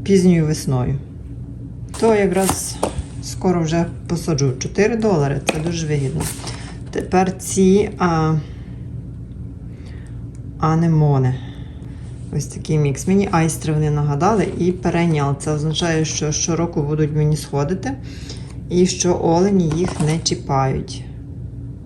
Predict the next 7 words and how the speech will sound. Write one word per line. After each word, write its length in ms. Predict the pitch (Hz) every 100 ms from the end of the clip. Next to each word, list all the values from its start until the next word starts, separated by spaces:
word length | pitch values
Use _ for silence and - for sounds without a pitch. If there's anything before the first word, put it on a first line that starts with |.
| - - - - - - - -
В 20 |
контейнерах, 680 | 170 160 160 143 143 131 -
пише, 360 | - - -
можна 340 | 143 143 143 160
висаджувати 680 | 151 - 147 143 151 147 139
також. 460 | - - - 269
Середина 720 | - - 156 147 175 208 185